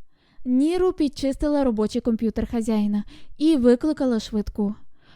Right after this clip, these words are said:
Розказувала про його нервову роботу, показувала фізіологічні параметри лікарям. Співпереживала. А через декілька днів,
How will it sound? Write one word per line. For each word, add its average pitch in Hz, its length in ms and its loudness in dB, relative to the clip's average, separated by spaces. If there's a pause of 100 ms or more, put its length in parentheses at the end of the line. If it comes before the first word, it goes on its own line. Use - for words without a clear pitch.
(100)
Розказувала 302 680 2
про 294 180 2
його 285 280 2
нервову 277 460 2
роботу, 285 540 0 (340)
показувала 277 760 2
фізіологічні 240 1040 0
параметри 262 680 0
лікарям. 202 520 0 (420)
Співпереживала. 247 1040 0 (540)
А 240 160 0
через 285 440 2
декілька 277 580 0
днів, 247 420 0